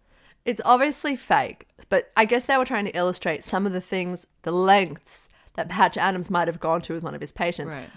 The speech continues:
Speaker 1: But they were nothing to do with that. Here's just an example of the kind of lengths he went through with his patients. They weren't, like, arbitrary Make-A-Wish Foundation weird shit. It was just, like,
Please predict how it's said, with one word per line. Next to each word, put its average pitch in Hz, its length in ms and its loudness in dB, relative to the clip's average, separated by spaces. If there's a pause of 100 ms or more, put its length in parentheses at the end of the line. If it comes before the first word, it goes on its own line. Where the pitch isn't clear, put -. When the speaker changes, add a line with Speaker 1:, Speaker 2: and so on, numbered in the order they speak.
Speaker 1:
But 277 120 0
they 311 80 4
were 320 80 2
nothing 302 320 0
to - 60 -12
do 233 140 0
with 208 140 0
that. - 200 -2 (340)
Here's 277 240 -4
just 330 200 -4
an 196 160 -4
example 180 640 0
of 175 160 -6
the 185 80 -6
kind 180 180 -4
of 160 140 -6
lengths 170 340 -6
he 185 80 -6
went 170 220 -6
through 170 80 -8
with 165 120 -8
his 151 120 -14
patients. 151 600 -10 (840)
They 202 80 -2
weren't, 254 180 4
like, 269 220 0
arbitrary 190 800 4 (180)
Make-A-Wish 180 500 -2
Foundation 160 800 -4
weird 165 380 -8
shit. - 380 -6
It 175 80 -4
was 175 120 -2
just, 185 220 0
like, 175 260 4